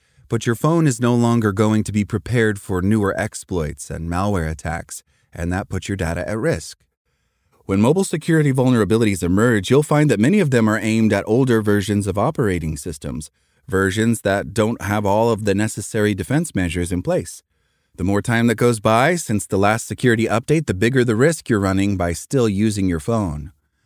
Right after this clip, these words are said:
Apple, Google, and Samsung will often scramble to fix security issues as they're discovered, pushing out updates outside of the regular schedule in order to keep devices protected.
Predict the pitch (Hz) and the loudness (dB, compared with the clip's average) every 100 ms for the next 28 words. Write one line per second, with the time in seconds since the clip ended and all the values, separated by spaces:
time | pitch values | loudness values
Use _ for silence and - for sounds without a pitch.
0 | _ _ _ 104 117 135 131 117 120 120 | _ _ _ -2 0 4 4 4 4 6
1 | 110 113 170 160 151 143 - 110 110 107 | 6 4 2 2 2 2 2 2 4 4
2 | 113 117 131 117 - 113 107 98 95 - | 4 2 0 -2 0 0 0 0 -2 -2
3 | 117 - 98 104 95 95 95 87 87 87 | -4 -4 -6 -2 -2 -2 -4 -4 -4 -4
4 | 87 87 - 80 76 78 - - 85 76 | -4 -4 -4 -6 -6 -8 -8 -6 -6 -6
5 | 76 - _ _ - 113 123 123 123 101 | -12 -16 _ _ -6 -4 0 2 2 0
6 | - 101 113 98 95 - 95 98 95 98 | 0 0 0 -2 -4 -2 -2 -2 0 0
7 | 101 101 92 - 120 104 92 92 90 87 | 0 0 -2 -2 -2 -2 0 0 0 0
8 | 92 85 - 90 87 87 90 87 - 82 | -2 -4 -8 -10 -8 -6 -4 -4 -6 -12
9 | - 85 156 143 76 76 | -12 -6 -4 -4 -6 -8